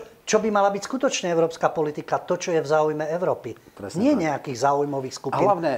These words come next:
Speaker 2: medzinárodné produkty mali by byť jasné štandardy pre všetkých. A oni sú veľmi, veľmi
Speaker 1: Aby platili
Speaker 2: rozdielne.
Speaker 1: pravidlá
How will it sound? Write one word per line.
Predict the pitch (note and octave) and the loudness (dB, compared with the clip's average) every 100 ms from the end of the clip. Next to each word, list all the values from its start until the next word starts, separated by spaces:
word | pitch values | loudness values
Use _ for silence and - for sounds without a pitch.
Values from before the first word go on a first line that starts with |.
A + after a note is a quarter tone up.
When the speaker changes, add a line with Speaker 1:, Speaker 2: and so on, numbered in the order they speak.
| - | -2
Speaker 2:
medzinárodné | B2 C#3+ D#3 C#3 B2 A2+ | -2 0 2 0 0 -4
produkty | A#2 B2 | -4 -6
mali | A#2+ A#2+ C3 | -2 -2 -2
by | A2+ | -2
byť | G#2+ | -4
jasné | A2 A2 A#2 | -2 -4 -6
štandardy | - A2 A2 G#2+ | -8 -4 -4 -4
pre | F#2+ F#2+ | -8 -10
všetkých. | - F#2+ - F2+ - | -10 -12 -12 -16 -6
A | |
oni | G#2 A2+ | -4 -2
sú | G#2+ A2 G#2 | -4 -4 -6
veľmi, | G2 A#2+ C3 A#2+ | 0 2 2 -2
veľmi | G#2 | 0
Speaker 1:
Aby | E3 G3+ | 2 2
platili | G3 F#3 G3 F3+ | 2 2 2 0
Speaker 2:
rozdielne. | |
Speaker 1:
pravidlá | F3 E3+ F3 D#3 | 2 0 2 2